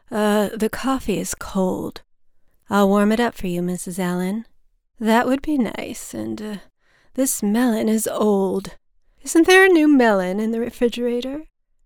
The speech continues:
"I'll check, Missus Allen." "When will the ambulance be here?" Herschel asked again.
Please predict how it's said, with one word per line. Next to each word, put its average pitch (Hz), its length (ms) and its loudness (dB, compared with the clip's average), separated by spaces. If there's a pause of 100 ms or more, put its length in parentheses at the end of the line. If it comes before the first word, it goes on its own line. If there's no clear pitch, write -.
(220)
"I'll 254 180 0
check, 226 560 -2
Missus 196 320 -4
Allen." 185 460 -4 (920)
"When 220 220 -2
will 220 120 -4
the 208 180 -2
ambulance 214 560 -6
be 196 200 -10
here?" 233 340 -12 (340)
Herschel 190 320 -2
asked 165 340 -6
again. 170 460 -6